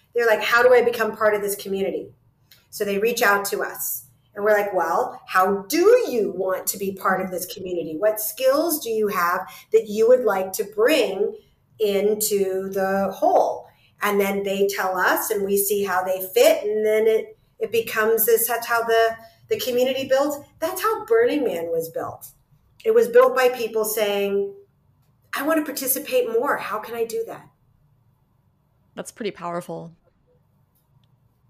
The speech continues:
Speaker 2: And I'm curious, what drives your creative inspiration, uh, across all the things that you've done? I'm sure you've had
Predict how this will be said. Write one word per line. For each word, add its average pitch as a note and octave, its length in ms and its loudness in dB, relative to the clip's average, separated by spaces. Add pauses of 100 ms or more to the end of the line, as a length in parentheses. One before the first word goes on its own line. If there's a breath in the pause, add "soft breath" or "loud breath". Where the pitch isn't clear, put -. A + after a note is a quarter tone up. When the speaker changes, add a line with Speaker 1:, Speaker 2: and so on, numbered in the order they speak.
(520)
Speaker 2:
And G#3+ 300 -4 (260)
I'm B3+ 160 -4
curious, G#3 720 -6
what G#3+ 320 -8
drives F3+ 520 -8
your E3 120 -10
creative E3+ 460 -14
inspiration, D#3+ 1080 -14
uh, - 180 -12
across E3+ 440 -6
all F3+ 220 -6
the F3 120 -6
things E3 240 -12
that - 120 -12
you've D3+ 140 -14
done? D3+ 180 -6
I'm D#3 140 -10
sure E3 220 -12
you've E3 180 -12
had D3+ 320 -8